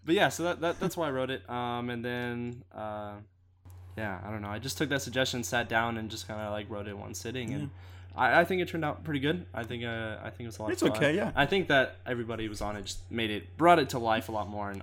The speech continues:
Speaker 1: I, I, I liked it. So, uh, that's all I got to say.
Speaker 2: Uh, next week, we're gonna have a, a, a guest writer.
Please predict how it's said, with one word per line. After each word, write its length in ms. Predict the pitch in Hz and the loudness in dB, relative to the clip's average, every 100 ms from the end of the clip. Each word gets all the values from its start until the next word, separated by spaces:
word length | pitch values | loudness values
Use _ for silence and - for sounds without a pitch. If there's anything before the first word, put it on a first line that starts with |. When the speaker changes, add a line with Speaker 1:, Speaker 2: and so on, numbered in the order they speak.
| 90 | -10
Speaker 1:
I, 320 | - 92 98 98 - | -12 -10 -8 -8 -10
I, 80 | 101 | -10
I 20 | |
liked 260 | 101 127 98 | -8 -10 -12
it. 140 | 95 | -12
So, 340 | 92 98 98 98 | -12 -12 -10 -8
uh, 260 | 98 98 - - - - | -6 -8 -10 -14 -14 -2
that's 180 | 240 240 | 2 6
all 140 | 170 | 8
I 120 | 170 | 8
got 160 | 175 120 | 8 4
to 60 | - | 0
say. 280 | 117 107 110 - | -4 -4 -6 4
Speaker 2:
Uh, 360 | 151 147 147 139 | 8 12 12 10
next 340 | 160 247 - | 8 8 8
week, 220 | 165 175 165 | 10 10 8
we're 100 | 156 | 6
gonna 140 | 160 | 8
have 240 | 160 151 | 6 6
a, 320 | 135 131 127 - | 8 8 8 8
a, 240 | 131 131 - | 6 6 6
a 40 | 127 | 6
guest 380 | 123 247 - 139 | 8 8 6 4
writer. 440 | 120 117 120 | 4 4 0